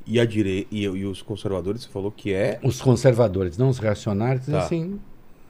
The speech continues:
Speaker 2: vou fazer o Chesterton, um conservador
Speaker 1: Tá.
Speaker 2: católico inglês, que é da minha turma. Católico e conservador. Vamos pintar o poste velho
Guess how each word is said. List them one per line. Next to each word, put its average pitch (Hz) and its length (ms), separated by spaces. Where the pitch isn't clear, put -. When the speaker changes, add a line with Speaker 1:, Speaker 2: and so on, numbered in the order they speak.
Speaker 2:
vou 180 140
fazer 151 260
o 156 80
Chesterton, 107 640
um 90 80
conservador 98 600
Speaker 1:
Tá. - 160
Speaker 2:
católico 92 600
inglês, 92 440
que - 100
é - 20
da 92 140
minha 98 180
turma. 82 360
Católico 131 680
e 127 40
conservador. 101 680
Vamos 190 240
pintar 120 320
o 98 60
poste 110 500
velho 95 480